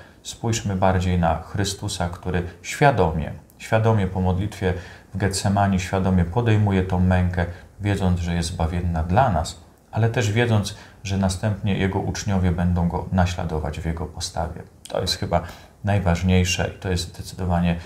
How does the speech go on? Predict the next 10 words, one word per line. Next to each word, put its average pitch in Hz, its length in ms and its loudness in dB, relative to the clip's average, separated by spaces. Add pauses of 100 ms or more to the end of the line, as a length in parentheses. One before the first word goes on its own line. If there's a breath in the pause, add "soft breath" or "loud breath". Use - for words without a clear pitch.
(200 loud breath)
bardziej 92 340 0
wprowadzenie 92 920 2
w - 80 -16
świat 90 400 0
pokój, 120 680 -2 (380)
pokój, 95 300 -2
który 92 260 -4
dzisiaj 92 300 -6
jest 92 200 -6
potrzebny, 104 520 0